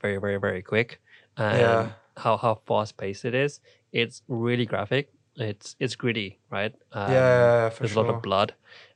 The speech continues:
Speaker 1: And I think
Speaker 2: Yeah.
Speaker 1: that the story as well is unique. Like, we haven't really seen something like this. Um,
Speaker 2: Yeah.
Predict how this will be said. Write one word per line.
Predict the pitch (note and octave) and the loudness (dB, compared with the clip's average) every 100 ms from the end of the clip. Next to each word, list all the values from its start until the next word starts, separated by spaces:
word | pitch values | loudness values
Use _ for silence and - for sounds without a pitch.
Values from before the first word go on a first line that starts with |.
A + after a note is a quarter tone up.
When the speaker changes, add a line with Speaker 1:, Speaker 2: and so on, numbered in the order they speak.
| - | 0
Speaker 1:
And | A2 A2+ | 2 2
I | |
think | A#2 C3 | 2 2
Speaker 2:
Yeah. | A#2+ | 2
Speaker 1:
that | A2 A#2+ | 2 0
the | A#2 | -4
story | G#2 B2+ A#2+ A2 | -2 0 2 0
as | G2+ | -2
well | G2+ | -2
is | G2 G2+ | -4 -6
unique. | G#2 G2+ G2+ - | -10 -8 -10 -8
Like, | G2 G#2 | -8 -4
we | |
haven't | G2+ G#2+ | -4 -4
really | G#2+ G2 | -6 -8
seen | - G2+ G2 F#2+ | -8 -10 -8 -10
something | G2+ F#2+ G#2 | -10 -10 -8
like | G2 G2 | -10 -6
this. | A#2+ B2+ - _ _ _ _ | -4 -4 -10 _ _ _ _
Um, | - G#2 G2 | -6 -4 -2
Speaker 2:
Yeah. | B2 A#2+ A#2+ | 0 -2 -2